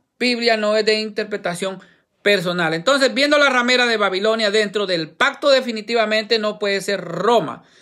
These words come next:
pues nada tiene que ver Roma con las profecías ni con el pacto de Dios. La ramera babilónica es la Jerusalén apóstata que no cumplió las estipulaciones del pacto y que fue destruida por quien se alió en comercio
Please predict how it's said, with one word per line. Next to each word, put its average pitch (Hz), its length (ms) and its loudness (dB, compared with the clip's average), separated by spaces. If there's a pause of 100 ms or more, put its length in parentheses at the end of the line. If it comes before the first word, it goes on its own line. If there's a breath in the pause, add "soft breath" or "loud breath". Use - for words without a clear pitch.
(160 soft breath)
pues 175 160 -2
nada 233 260 2
tiene 247 260 -2
que 226 100 0
ver 208 160 0
Roma 269 520 2 (360 soft breath)
con 226 160 0
las 220 140 2
profecías 226 580 0
ni 240 100 -2
con 202 160 -6
el 170 140 -6
pacto 202 360 -2
de 170 140 -6
Dios. 233 460 -2 (360 soft breath)
La 220 200 2
ramera 254 400 2
babilónica 262 720 2
es 247 60 -2
la 240 160 0
Jerusalén 208 580 -2
apóstata 202 920 0 (280 soft breath)
que 196 140 0
no 294 220 2
cumplió 277 520 2
las 220 220 0
estipulaciones 220 840 -4
del 180 200 -4
pacto 208 560 0 (280 loud breath)
y 190 120 -8
que 220 160 0
fue 254 200 4
destruida 262 520 0
por 214 240 -4
quien 202 360 -2
se 208 200 0
alió 214 400 4
en 269 140 0
comercio 220 680 -2